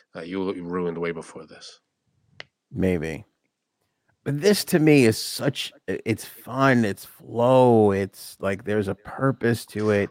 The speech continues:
Speaker 1: Well, there's topics, and we, you know, if we just turned on the cameras and just sat here with no topics, you think we could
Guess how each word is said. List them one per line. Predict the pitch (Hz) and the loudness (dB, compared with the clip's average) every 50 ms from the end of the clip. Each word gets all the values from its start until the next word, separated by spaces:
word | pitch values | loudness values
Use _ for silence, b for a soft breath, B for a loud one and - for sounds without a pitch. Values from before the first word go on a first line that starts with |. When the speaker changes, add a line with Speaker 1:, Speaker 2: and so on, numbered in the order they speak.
| - | -4
Speaker 1:
Well, | - 160 143 131 | 0 2 2 4
there's | 131 127 - | 2 0 0
topics, | - - 117 113 113 113 - 120 117 117 117 - - - 107 | -2 -2 2 2 2 2 2 2 0 0 -2 -4 -10 -8 -8
and | 98 101 | -8 -6
we, | 101 101 107 107 113 | -4 -4 -4 -4 -4
you | 127 | -4
know, | 123 113 113 | -2 -2 -2
if | 113 - - | -2 -2 -4
we | 190 | -2
just | 175 190 180 - | -2 -2 -4 2
turned | - 175 165 156 147 | 4 4 6 6 6
on | 147 143 139 131 127 113 b b b b b b b b b b - | 6 6 6 4 0 -4 b b b b b b b b b b -18
the | - | -14
cameras | 101 - 127 123 127 127 120 104 92 92 95 | -4 0 2 2 2 2 0 -2 -6 -8 -10
and | 95 101 | -12 -10
just | 104 98 - - - _ _ _ _ _ _ _ _ _ - | -10 -8 -8 -10 -12 _ _ _ _ _ _ _ _ _ -6
sat | - 120 117 143 135 | -2 0 0 0 0
here | 117 101 87 87 85 _ _ _ _ _ _ _ _ _ _ - | -2 -4 -6 -6 -10 _ _ _ _ _ _ _ _ _ _ -14
with | 107 98 | -10 -4
no | 110 117 110 | -2 -4 -2
topics, | - - 120 127 131 - 92 82 - - | 0 -2 -2 -2 -2 -4 -6 -12 -10 -12
you | 98 | -12
think | - 110 92 87 | -10 -12 -10 -10
we | 107 90 | -8 -4
could | 113 107 101 | -4 -4 -4